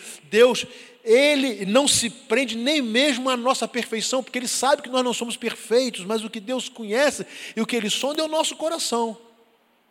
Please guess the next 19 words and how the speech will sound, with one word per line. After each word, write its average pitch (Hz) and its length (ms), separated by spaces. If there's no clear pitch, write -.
Então, 165 260
nós 233 460
podemos 254 580
enganar 247 480
as 226 100
pessoas, 254 580
mas 220 160
o 233 80
nosso 294 300
coração 233 540
não 254 220
tem 262 140
capacidade 226 680
de 190 120
enganar 233 380
o 214 40
coração 208 440
de 185 160
Deus. 165 520